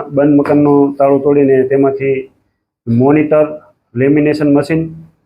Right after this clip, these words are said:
ઝેરોક્સ મશીન, સી પી યુ, પ્રિન્ટર અને બેટરી વગેરે મુદ્દામાલ, એક લાખ સત્તર હજાર છસોના મુદ્દામાલની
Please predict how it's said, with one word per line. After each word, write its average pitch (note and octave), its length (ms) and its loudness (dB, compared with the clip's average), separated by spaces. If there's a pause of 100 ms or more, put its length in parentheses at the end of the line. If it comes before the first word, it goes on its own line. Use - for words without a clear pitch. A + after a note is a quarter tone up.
(200)
ઝેરોક્સ D3+ 340 0
મશીન, D#3+ 480 -2
સી - 280 -6
પી D#3 220 0
યુ, E3 300 0 (400)
પ્રિન્ટર D#3+ 440 0 (600)
અને D3 120 -2
બેટરી D3+ 380 0
વગેરે D3 320 0
મુદ્દામાલ, D3+ 640 0 (240)
એક E3+ 200 -2
લાખ E3+ 180 0
સત્તર E3 340 -4
હજાર D#3 240 0
છસોના D3+ 320 -4
મુદ્દામાલની C#3+ 560 0